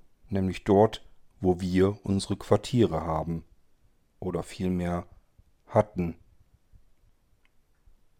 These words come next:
Franka, bevor du jetzt immer weiter in eine Richtung gehst, vermutlich intuitiv ein Klo suchend.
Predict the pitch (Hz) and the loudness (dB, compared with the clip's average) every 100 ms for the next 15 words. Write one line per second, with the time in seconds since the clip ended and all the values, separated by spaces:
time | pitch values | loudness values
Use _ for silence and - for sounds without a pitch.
0 | _ - - 131 147 131 101 104 135 127 | _ -2 4 6 8 6 4 4 4 4
1 | 123 113 - 143 143 113 123 - 117 120 | 2 0 -2 0 0 2 2 4 4 6
2 | 117 107 151 - 117 117 113 - 110 113 | 4 4 0 0 0 2 -2 0 2 2
3 | 131 107 - - 139 - 120 101 - 165 | 2 -2 -2 0 0 2 0 0 -2 -6
4 | - 110 101 - 131 156 143 101 85 92 | -4 -2 -2 -2 -2 0 0 -2 0 -2
5 | 87 | -2